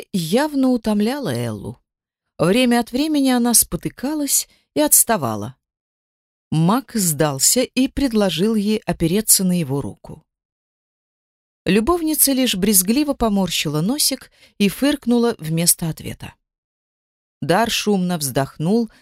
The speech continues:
подавляя в себе желание поругаться. «Великие боги, дайте терпения и выдержки! Сердится и сердится. Но зачем устраивать спектакль?»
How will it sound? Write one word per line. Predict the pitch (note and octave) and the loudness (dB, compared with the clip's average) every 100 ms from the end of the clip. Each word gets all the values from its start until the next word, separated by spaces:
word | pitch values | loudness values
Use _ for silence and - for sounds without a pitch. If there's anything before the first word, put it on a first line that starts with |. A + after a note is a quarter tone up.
| _ - | _ -4
подавляя | D#3 D3 C3+ E3+ G#3 | 0 2 2 0 2
в | - | 4
себе | F#3 E3 D#3 | 4 2 0
желание | D#3+ D3 F3 E3 D#3 | 0 0 0 -2 -2
поругаться. | - D#3+ D3+ C3+ C#3+ - - - - _ _ _ _ _ _ _ D3+ | 0 0 0 -2 -4 0 0 -2 -12 _ _ _ _ _ _ _ 2
«Великие | G3 B3+ D#4 - C4 | 4 6 2 2 0
боги, | F#3 G3 C#3 - A2 C#2 | 2 2 2 -2 -8 -8
дайте | E3 C3+ G#3+ G#3+ F#3+ F#3 | -10 0 2 2 0 -2
терпения | - D#3+ - - C4 B3 A#3+ | 0 -2 -4 -2 0 4 2
и | - G3+ | 0 -2
выдержки! | E3+ E3 B2+ - - - - _ _ _ _ | 0 -2 -2 -6 -10 -16 -20 _ _ _ _
Сердится | - E4 F#4 A#3 D#3 - C#3 | 2 4 2 0 -2 -2 0
и | |
сердится. | C3 - A#3 A3+ F#3 - - E3 - _ _ _ | 0 2 2 0 -4 -4 -4 -4 -16 _ _ _
Но | G#3 | 2
зачем | C#4 C4 F4 E4 | 4 2 -4 0
устраивать | - - D4+ C#4+ C4 | 0 0 -4 -4 0
спектакль?» | - - A#3+ - G3 D#3 - | 0 0 -8 -6 -6 -6 -10